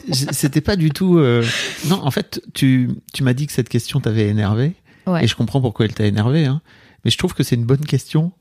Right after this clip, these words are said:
Speaker 1: qu'elle t'a posée à ce
Speaker 2: Mais
Speaker 1: moment-là.
Speaker 2: oui.
Speaker 1: Peut-être pas dans le bon timing, j'en sais rien, en fait,
Speaker 2: Pas
Speaker 1: tu
Speaker 2: du
Speaker 1: vois.
Speaker 2: tout. Parce que moi, j'y suis allée super vulnérable.
Speaker 1: Ouais.
Speaker 2: J'y suis allée et je suis toute pétée.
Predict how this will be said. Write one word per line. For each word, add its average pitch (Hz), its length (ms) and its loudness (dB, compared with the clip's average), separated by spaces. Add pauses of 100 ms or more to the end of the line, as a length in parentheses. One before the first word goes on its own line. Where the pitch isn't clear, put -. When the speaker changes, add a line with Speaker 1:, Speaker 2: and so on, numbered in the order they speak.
Speaker 1:
qu'elle 117 180 -2
t'a 123 140 2
posée 131 300 2
à 123 40 2
ce 120 80 -2
Speaker 2:
Mais 190 100 4
Speaker 1:
moment-là. 127 200 6
Speaker 2:
oui. 285 100 0
Speaker 1:
Peut-être 139 300 0
pas 170 120 2
dans 196 80 4
le 156 60 4
bon 139 140 4
timing, 123 420 2
j'en 117 140 -4
sais - 140 -4
rien, 107 200 0
en 147 80 -2
fait, - 180 -4
Speaker 2:
Pas 220 120 2
Speaker 1:
tu 208 60 -2
Speaker 2:
du 220 80 -4
Speaker 1:
vois. 113 80 -2
Speaker 2:
tout. 120 80 -2 (240)
Parce 143 240 2
que 196 100 -2
moi, 208 160 4
j'y 226 160 -2
suis - 140 -4
allée 175 200 -2
super 254 560 -2
vulnérable. 190 600 -2 (100)
Speaker 1:
Ouais. 127 80 0
Speaker 2:
J'y 190 160 0
suis - 160 -2
allée 180 320 0
et 247 260 0 (160)
je - 60 -10
suis 185 160 -4
toute - 180 -12 (120)
pétée. 220 460 2